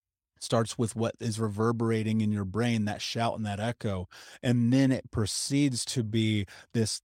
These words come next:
thing where if you just pause and you take a pen and you write in this journal and you framework your narrative of what it is that you want to be and who you want to be,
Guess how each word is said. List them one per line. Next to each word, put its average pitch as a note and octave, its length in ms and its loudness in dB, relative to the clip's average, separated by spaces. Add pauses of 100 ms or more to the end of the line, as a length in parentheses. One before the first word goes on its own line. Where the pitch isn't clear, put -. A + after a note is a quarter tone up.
thing C3+ 360 2
where A2 420 0
if A#2+ 240 -6
you A#2+ 140 2
just A2+ 300 -6
pause A#2 520 0
and G#2+ 160 -2
you G#2 120 0
take - 280 -6
a - 100 -6
pen A2+ 380 -4
and G#2+ 180 0
you G2+ 120 2
write A2 340 0
in A2 120 0
this G#2 160 -4
journal A2 480 0 (200)
and A2+ 120 2
you A2 60 4
framework A#2+ 640 0
your A2 120 0
narrative G#2+ 640 0
of F#2+ 120 -6
what G#2+ 220 -4
it A2 120 -2
is G#2+ 180 -2
that G2+ 160 -8
you A2 180 0
want A2+ 280 0
to - 120 -8
be G#2 180 -2
and F#2+ 120 -4
who A2+ 160 -4
you A2+ 180 4
want G#2 220 -2
to A2 80 -10
be, A#2+ 380 0